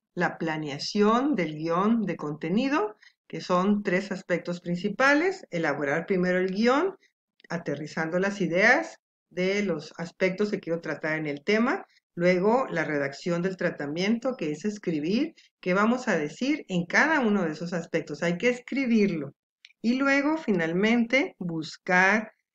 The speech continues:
en nuestra mente o buscar en el internet las imágenes que nos van a ayudar a transmitir esas ideas para cautivar a la audiencia. Y claro que eso, eh, esa es la parte visual del trabajo,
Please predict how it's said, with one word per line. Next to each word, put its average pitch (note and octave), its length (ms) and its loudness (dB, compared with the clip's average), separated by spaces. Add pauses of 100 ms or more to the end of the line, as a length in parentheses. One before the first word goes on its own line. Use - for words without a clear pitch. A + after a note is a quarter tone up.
en E3+ 140 -4
nuestra D#3+ 340 -6
mente G#3+ 720 2
o F3+ 60 -2
buscar D3+ 320 -6
en D#3 100 -6
el D3+ 100 -4
internet G3+ 640 0 (240)
las E3 300 -8
imágenes B3 880 0
que G#3 100 -2
nos D#3+ 180 -2
van D#3 200 -4
a E3+ 40 -4
ayudar F3 520 -2 (180)
a D#3+ 140 -6
transmitir D#3+ 720 -4
esas F3 460 -2
ideas G3 560 0
para G3+ 360 0
cautivar D#3+ 640 -2 (220)
a D#3 140 -2
la D3 140 0
audiencia. F3 720 0 (320)
Y C#4+ 120 -4
claro C4+ 540 2
que F#3+ 140 -2
eso, F3+ 580 -2
eh, C#3 300 -8 (420)
esa E3 240 -10
es G3 80 -4
la F3 160 -2
parte E3 320 0
visual G#3 720 0 (320)
del D3 140 -12
trabajo, A3 800 0